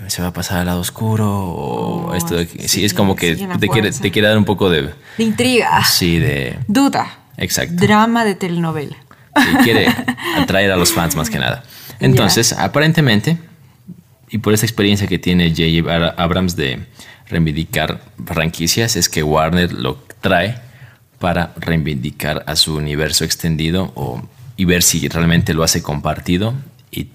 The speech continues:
Speaker 1: reacomoda el tema de la
Speaker 2: De
Speaker 1: Liga de
Speaker 2: D C.
Speaker 1: la Justicia. Ojalá que sí, yo quiero que sí, porque bueno, amo D C, me gusta mucho, el, en el podcast anterior mencioné de que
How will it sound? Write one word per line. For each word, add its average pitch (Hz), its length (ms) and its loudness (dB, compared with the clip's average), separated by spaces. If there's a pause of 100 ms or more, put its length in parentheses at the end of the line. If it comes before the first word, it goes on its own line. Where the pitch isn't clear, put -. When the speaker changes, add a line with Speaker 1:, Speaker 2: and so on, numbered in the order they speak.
(260)
Speaker 1:
reacomoda 78 640 -2
el 73 120 -6
tema 71 300 -4
de 55 240 -8 (560)
la 180 260 -2
Speaker 2:
De 73 40 0
Speaker 1:
Liga - 0 -
de 73 40 0
Speaker 2:
D 78 180 0
C. 71 60 0
Speaker 1:
la 71 120 0
Justicia. 73 500 -4
Ojalá 139 260 2
que 107 120 0
sí, 107 240 2 (240)
yo 90 140 -6
quiero 92 200 0
que 82 120 -2
sí, 90 260 0 (480)
porque - 220 -6
bueno, 92 280 2 (1300)
amo 82 300 4
D 80 140 0
C, 98 240 0 (420)
me 76 140 -4
gusta 80 280 -2
mucho, 101 500 0 (440)
el, 76 260 -8
en 85 120 -2
el 78 100 -2
podcast 82 340 -4
anterior 82 600 -2
mencioné 78 480 -4
de 71 180 -6
que 64 320 -8